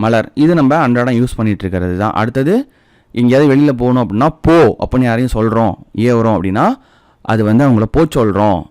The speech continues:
செல் அப்படிங்கிறது அர்த்தம். ஓகேங்களா? அதுக்கு அடுத்தது நா வர்க்கத்துல பார்ப்போம்.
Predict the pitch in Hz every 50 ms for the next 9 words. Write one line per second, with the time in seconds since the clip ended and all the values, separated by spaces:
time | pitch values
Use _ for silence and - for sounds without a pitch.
0 | - _ - - - - 135 127 113 98 90 87 104 107 110 104 92 87 85 78
1 | _ - 69 - _ _ - 101 101 - 95 95 107 113 104 87 - - _ _
2 | _ - _ _ _ _ _ _ _ _ _ _ _ _ _ - - 110 107 -
3 | 104 113 123 143 143 - 147 120 90 80 87 92 110 127 135 147 147 - _ _
4 | _ _ _ _ _ _ _ - 101 120 131 147 143 120 107 101 - 95 98 95
5 | - 92 90 - - 85 78 87